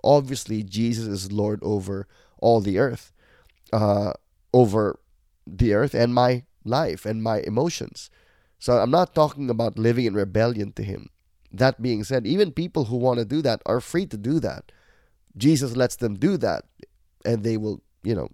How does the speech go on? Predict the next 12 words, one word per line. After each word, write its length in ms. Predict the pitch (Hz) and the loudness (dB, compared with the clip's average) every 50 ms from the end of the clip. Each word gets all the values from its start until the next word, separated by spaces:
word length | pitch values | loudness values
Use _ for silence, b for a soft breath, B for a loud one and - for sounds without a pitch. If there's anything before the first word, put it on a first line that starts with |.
| - - | -12 -12
experience 560 | 101 - - - - 123 113 107 107 104 101 | -10 -10 -8 -4 0 0 0 0 0 -2 -4
the 100 | 110 107 | -6 -6
consequences 800 | - - 104 104 107 - 113 - - 101 95 98 101 101 - | -4 -2 -2 -2 -2 -2 -6 -6 -4 -4 -4 -4 -6 -8 -8
of 120 | 101 95 95 | -6 -4 -2
that 200 | 104 104 - 113 | -2 -2 0 2
life, 380 | 127 123 113 - - - - b b b b b b b b - | 2 2 2 0 -4 -10 -18 b b b b b b b b -6
eternal 340 | 107 - 131 131 123 123 107 | 0 2 4 4 4 4 2
separation 560 | - 127 117 - 123 113 110 107 - 120 101 | 0 -2 -2 0 0 0 0 0 -2 -4 -4
from 220 | - 110 101 98 | -4 -4 -4 -4
God 300 | 98 107 117 123 120 69 | -2 -2 -2 -2 -2 -4
and 180 | 65 95 101 95 _ - 104 | -6 -8 -10 -12 _ -4 0
death, 320 | 135 147 143 131 - | 2 2 2 0 -4